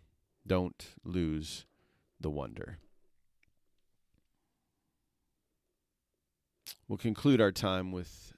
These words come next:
this benediction, this blessing. New community, go forward in peace, for Christ has called you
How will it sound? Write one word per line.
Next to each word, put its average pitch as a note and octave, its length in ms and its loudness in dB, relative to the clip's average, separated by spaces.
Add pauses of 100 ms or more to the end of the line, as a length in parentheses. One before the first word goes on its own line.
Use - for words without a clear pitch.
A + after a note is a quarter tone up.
this G2 420 -4 (100)
benediction, F#2 760 -4 (800)
this - 180 -8
blessing. E2+ 640 -4
New G#2+ 100 4
community, F2+ 640 4 (1040)
go A#2 180 8
forward C#3 560 10
in A2 140 2
peace, - 640 -6 (560)
for - 160 -4
Christ A2+ 460 4
has G2+ 180 0
called A2 400 4
you F#2 360 2